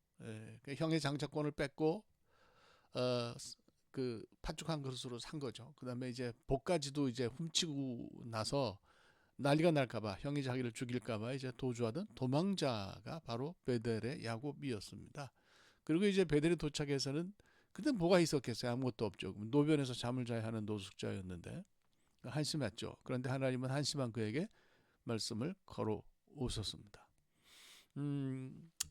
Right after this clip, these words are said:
지난 시간에도 말씀드렸지만 하나님은 사람을 위해서 계획을 세우시고 그것을 실행하셔서 그 사람을 만나십니다. 그리고 하나님이 그에게,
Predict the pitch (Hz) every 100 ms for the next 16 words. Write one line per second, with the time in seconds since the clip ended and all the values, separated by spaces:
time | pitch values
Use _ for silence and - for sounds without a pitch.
0 | - - 160 151 160 175 175 143 165 143
1 | - 143 123 113 147 151 156 170 - 147
2 | 151 151 123 123 113 107 123 - 131 135
3 | 135 135 - 131 113 120 110 127 160 -
4 | - - _ _ _ - 135 131 151 -
5 | - 190 156 127 - 135 - 101 127 -
6 | _ 127 - 120 113 101 113 127 113 107
7 | - - - _ - 117 117 127 - -
8 | - _ _ - 151 147 147 160 202 _
9 | _ _ - 131 127